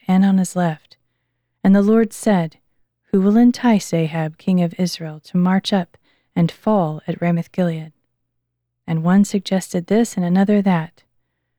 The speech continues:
Then a spirit came forward, stood before the Lord, and said,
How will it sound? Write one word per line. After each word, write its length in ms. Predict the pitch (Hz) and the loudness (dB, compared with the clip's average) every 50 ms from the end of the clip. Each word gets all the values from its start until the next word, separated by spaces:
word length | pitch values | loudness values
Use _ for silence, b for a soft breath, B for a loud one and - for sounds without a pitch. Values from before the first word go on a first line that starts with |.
| _ _ - | _ _ -4
Then 100 | - 180 | 0 2
a 80 | 185 175 | 2 2
spirit 400 | - - - 208 202 202 - - | 0 0 0 2 2 2 0 0
came 220 | - 208 202 202 | 2 2 4 4
forward, 560 | 196 - 196 180 170 165 156 156 156 156 - _ _ _ | 2 2 0 0 0 0 -2 -6 -12 -14 -16 _ _ _
stood 320 | - - - 226 220 196 | -18 -6 -2 0 0 2
before 300 | 220 220 - - 226 220 | 2 0 2 2 2 2
the 100 | 214 202 | 2 2
Lord, 240 | 185 185 180 175 175 | 2 2 0 2 2
and 160 | 175 175 175 | 0 -2 -2
said, 380 | - - 180 175 170 170 - | -2 -2 -2 0 0 -2 -6